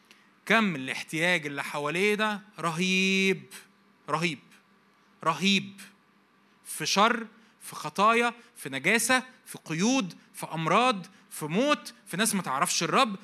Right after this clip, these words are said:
في بيوت بايظة، في شباب بايظ. كم الاحتياج اللي حوالينا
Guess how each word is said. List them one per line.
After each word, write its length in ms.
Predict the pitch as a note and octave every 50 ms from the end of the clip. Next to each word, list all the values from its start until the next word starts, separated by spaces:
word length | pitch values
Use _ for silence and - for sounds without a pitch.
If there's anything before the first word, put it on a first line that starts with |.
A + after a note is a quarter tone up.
| - _
في 120 | - E3
بيوت 240 | D3+ D3 F3 G#3 A3
بايظة، 520 | E3 D3 G3+ A#3 C4 B3+ G3+ G#3+ C4+ C4 C4 - - -
في 100 | - -
شباب 360 | - F3 D#3+ G3 G3+ D#3+ D3+
بايظ. 440 | G3 A#3 B3 C4+ C#4 C#4 A3 G3 - - - _ _ _ _ -
كم 340 | A#3 C4+ C4 A#3+ G3 E3 D3+
الاحتياج 640 | C#3+ C#3+ D3 - - - - F3 F3+ G#3 A3 G#3+ F3+
اللي 160 | F#3 F3 E3
حوالينا 640 | D3 - - E3+ D#3+ D#3+ E3+ G3 A#3 A#3+ A#3+ B3 B3